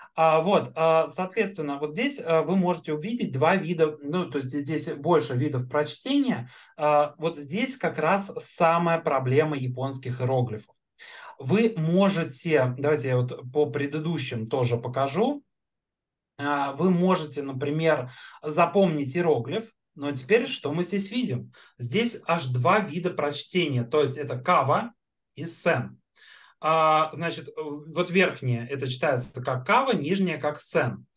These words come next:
Соответственно, кава, оно употребляется само по себе, а сен, оно употребляется в словах китайского происхождения.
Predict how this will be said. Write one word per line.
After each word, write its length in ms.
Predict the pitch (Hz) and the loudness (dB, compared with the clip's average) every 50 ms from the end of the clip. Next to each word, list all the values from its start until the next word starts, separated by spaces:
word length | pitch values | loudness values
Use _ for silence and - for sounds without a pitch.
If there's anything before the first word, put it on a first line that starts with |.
| - - - _ _ | -20 -20 -20 _ _
Соответственно, 720 | - - 160 165 175 185 185 180 - 160 147 147 147 139 131 | -4 -4 -4 0 2 0 0 0 0 -4 -4 -4 -4 -4 0
кава, 520 | - 196 185 175 156 131 127 120 123 127 | 2 4 4 4 4 4 2 0 0 -2
оно 220 | 135 139 151 160 151 | -6 -6 -4 -6 -6
употребляется 640 | 131 131 123 123 147 147 156 151 143 131 123 131 123 | -6 -8 -2 -2 -2 0 2 2 2 2 0 0 -2
само 400 | - - 147 147 156 151 135 127 | -2 -2 -2 -2 0 -2 -2 -2
по 100 | 123 120 | -4 -4
себе, 560 | 123 - - 131 123 127 131 165 214 254 254 - - - - - - _ | -6 -6 -6 -6 -6 -2 0 0 0 0 -2 -8 -16 -20 -20 -20 -18 _
а 140 | - 151 156 | -10 -8 -4
сен, 540 | 127 - - - - 220 254 285 285 285 285 - | -2 -2 -2 2 2 2 2 2 0 -2 -2 -2
оно 260 | 160 151 151 165 185 190 | -4 -4 -2 0 0 -2
употребляется 800 | 190 - - 135 139 143 135 147 160 165 147 127 127 - 131 | -2 -4 -6 -2 -2 -2 0 0 0 0 0 0 -2 -2 -2
в 300 | 127 120 113 131 151 143 123 | -2 -2 0 0 0 0 0
словах 640 | 127 - 139 131 127 123 139 170 214 233 233 - _ _ - | -2 -4 -2 -2 0 0 2 0 0 -2 -4 -12 _ _ -14
китайского 680 | - 127 123 131 135 147 160 165 - - 160 147 143 135 | -14 -10 -6 -4 -4 -4 -4 -6 -6 -2 -2 -2 -2 -2
происхождения. 880 | 135 139 131 127 - 147 143 135 123 123 131 123 117 110 104 95 - | -6 -6 -6 -6 -4 -4 -4 -4 -4 -2 -2 -2 -2 -2 -6 -14 -18